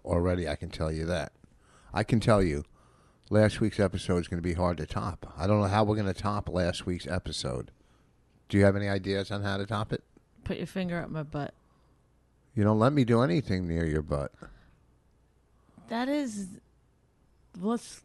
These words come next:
Speaker 2: talk about something else.
Speaker 1: How can
Speaker 2: Uh,
Speaker 1: we top
Speaker 2: sorry,
Speaker 1: last
Speaker 2: I made
Speaker 1: week?
Speaker 2: a joke about, and then you went.
Speaker 1: How can we, uh, how come some mornings you look so pretty, but today you just look like plain Jane?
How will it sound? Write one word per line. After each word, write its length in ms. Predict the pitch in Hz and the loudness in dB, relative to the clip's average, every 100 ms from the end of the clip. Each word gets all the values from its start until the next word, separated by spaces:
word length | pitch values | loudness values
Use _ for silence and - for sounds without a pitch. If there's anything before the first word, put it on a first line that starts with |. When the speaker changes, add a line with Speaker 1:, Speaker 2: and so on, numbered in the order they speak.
| - | -10
Speaker 2:
talk 260 | 175 170 | -6 -4
about 140 | 160 156 | -4 -4
something 340 | 160 147 156 | -4 -4 -6
else. 440 | 151 139 135 - - | -6 -10 -12 -16 -4
Speaker 1:
How 120 | 110 123 | 2 2
can 160 | 135 | 4
Speaker 2:
Uh, 40 | 151 | 2
Speaker 1:
we 60 | |
top 80 | 135 | 2
Speaker 2:
sorry, 300 | 233 220 226 | 4 6 8
Speaker 1:
last 140 | 220 208 | 8 8
Speaker 2:
I 20 | |
made 200 | 214 202 | 4 4
Speaker 1:
week? 100 | 180 | 0
Speaker 2:
a 20 | |
joke 520 | 151 196 185 180 170 | 0 4 6 6 4
about, 560 | 170 151 151 147 143 - | 0 2 4 4 2 -2
and 200 | 151 151 | -2 -2
then 140 | 147 | -2
you 180 | 147 147 | -4 -6
went. 240 | 151 156 - _ _ - | -8 -10 -14 _ _ -8
Speaker 1:
How 200 | - 113 | -4 -2
can 180 | - 143 | 2 4
we, 260 | 135 104 | 4 2
uh, 440 | 80 110 107 107 107 98 90 - - _ | 2 2 4 2 -2 -6 -16 -20 -20 _
how 100 | 147 | -8
come 160 | 156 285 | -4 0
some 200 | - 185 | 0 0
mornings 380 | 180 165 135 - | 0 2 0 2
you 60 | |
look 220 | 123 117 | 2 0
so 220 | - 123 113 | 0 2 2
pretty, 400 | - 127 127 101 | 2 2 4 2
but 160 | 87 | 0
today 240 | - 104 120 | -2 0 2
you 100 | 104 | 0
just 240 | 98 95 | -2 -8
look 100 | - | -6
like 160 | 95 85 | -6 -2
plain 380 | - 101 98 90 | -2 0 -2 -4
Jane? 540 | 92 95 95 73 65 | -2 -2 -4 -6 -12